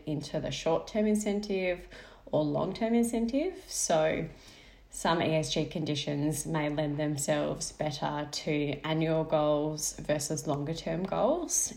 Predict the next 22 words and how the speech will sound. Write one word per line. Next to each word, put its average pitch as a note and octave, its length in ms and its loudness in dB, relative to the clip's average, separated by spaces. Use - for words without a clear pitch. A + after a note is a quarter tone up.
and D#3 600 -2
I E3 140 -2
think E3 320 -4
the F#3 100 0
ability D3+ 460 0
of C#3+ 100 -6
the D#3 80 -6
company C#3+ 440 -6
to D3+ 100 -2
set - 280 -6
targets C#3+ 600 -4
will D3 80 -2
be C#3+ 140 0
relevant C#3+ 500 -2
to - 80 -8
this. - 520 -4
Consideration G3 560 4
should F3+ 220 0
also E3 300 2
be E3 120 -2
given E3 400 -2
to D#3 640 -2